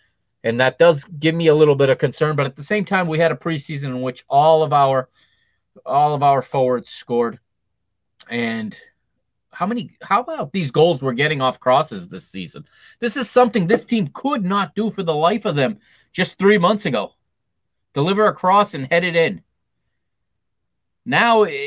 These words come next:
it can be Ramos, it can be Araujo, it can be Yaremchuk. Yaremchuk,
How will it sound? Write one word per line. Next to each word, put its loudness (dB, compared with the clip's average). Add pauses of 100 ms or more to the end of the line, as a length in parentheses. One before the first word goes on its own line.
(220)
it -6
can -2
be -2
Ramos, -4
it -6
can -6
be -2
Araujo, -2
it -6
can -6
be -2
Yaremchuk. 0 (800)
Yaremchuk, 0